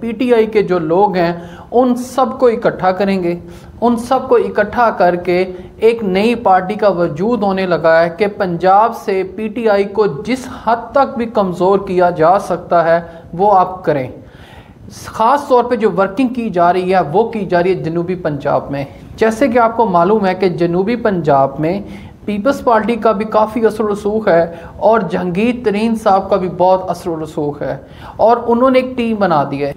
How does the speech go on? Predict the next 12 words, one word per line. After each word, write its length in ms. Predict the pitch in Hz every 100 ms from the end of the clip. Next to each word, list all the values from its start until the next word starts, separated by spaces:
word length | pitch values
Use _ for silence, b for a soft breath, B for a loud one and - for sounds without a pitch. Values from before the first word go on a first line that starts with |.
| 180
जिसमें 300 | 208 233 202
रूस-, 280 | 196 190
यूसुफ 300 | 185 202 247
रज़ा 220 | 208 185 202
गिलानी 360 | 170 170 185
साहब, 340 | 220 214 202 - B B
साबिक़ 340 | 208 214 220
वज़ीर 340 | 196 180 214 214
आज़म 240 | 185 202
पाकिस्तान 840 | 202 170 170 220 220 202 202 - -
और 180 | 208 220 196
मखदूम 600 | 190 202 180 220 240